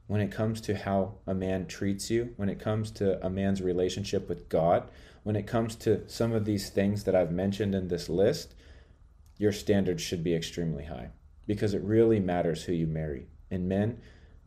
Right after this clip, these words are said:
boys, whoever I'm talking to, it matters who you marry to, and it matters who you are when you get married. You're supposed to be the spiritual leader, so let's start acting like leaders.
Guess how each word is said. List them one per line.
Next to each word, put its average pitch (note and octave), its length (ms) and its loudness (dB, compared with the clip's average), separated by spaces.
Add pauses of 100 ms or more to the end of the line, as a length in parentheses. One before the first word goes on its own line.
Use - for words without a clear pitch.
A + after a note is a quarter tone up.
(320)
boys, G#2+ 560 6
whoever G#2 440 6
I'm G2 120 2
talking G2 400 0
to, E2 300 -2 (600)
it G2+ 140 0
matters A2 340 6
who A2 100 2
you G2+ 140 4
marry F2 300 0
to, D#2+ 360 0
and G#2 120 0
it F2 80 -2
matters G#2 360 2
who C3 160 -2
you G#2 340 0
are F2+ 440 6 (260)
when F#2+ 240 0
you F2+ 100 -2
get E2+ 260 -2
married. D#2+ 300 -4 (840)
You're A2 140 2
supposed B2 400 0
to A2+ 40 -2
be A2 120 4
the G2 120 -2
spiritual G#2 500 0
leader, F2 280 0
so - 160 -6
let's G2+ 240 2
start - 320 -2
acting G2 400 -2
like D#2+ 260 -4 (140)
leaders. D#2+ 460 -4